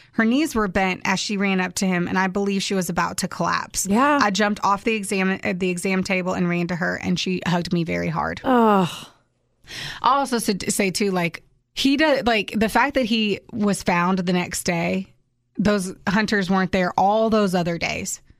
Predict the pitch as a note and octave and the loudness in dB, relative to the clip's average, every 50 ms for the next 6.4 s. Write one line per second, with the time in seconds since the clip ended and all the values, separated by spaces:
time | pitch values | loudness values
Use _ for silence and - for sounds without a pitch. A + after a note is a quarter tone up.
0 | _ - G3+ G3 F#3+ F#3+ G3 G3 G3 - _ - G#3+ G#3 F#3 G3+ G3+ G#3 F#3+ A#3 | _ 0 2 4 4 4 4 2 0 -2 _ 0 2 4 4 4 4 2 2 0
1 | A3+ G#3+ G#3 F#3 G#3+ G3+ G3 F#3+ E3+ F3 F#3 F3+ F3+ F3 D#3+ D3 F3 E3+ E3+ F3 | 0 0 2 2 2 2 2 2 2 2 2 2 2 0 0 2 2 2 2 0
2 | F3 E3+ F#3 E3+ D#3+ D#3+ E3 G3 F#3 F3+ F3 F3 G3+ G#3+ G3 F3 F3+ D3+ G3 F3+ | 0 -2 -2 -2 -2 -4 -4 -4 0 2 4 4 6 4 4 2 2 0 2 2
3 | F3 F3+ - - - F3 F3 E3+ - - G#3 F3+ F#3 F#3 F3 F3 F#3 F3+ F3 F3+ | 0 -2 -2 -4 -4 -4 -4 -4 -6 -6 -2 0 2 2 2 4 4 4 4 4
4 | F#3+ A3+ G#3+ G#3 G#3 G#3+ G#3+ F#3+ G3 F3+ D3+ G3 G3+ F#3+ F3+ E3+ E3+ F3 - - | 4 2 2 2 2 2 2 2 0 0 2 2 2 2 2 2 0 -2 -4 -4
5 | - F3+ G#3 F#3+ F#3 G3 F#3 F3 E3 F3+ E3+ F3+ F3+ E2+ - - - - F#3 G3 | 0 0 2 2 2 2 2 0 0 0 0 0 -2 -4 -6 -10 -8 -4 0 2
6 | G#3 A#3+ C4+ C#4 B3+ F#3 D3+ | 4 6 6 6 4 4 2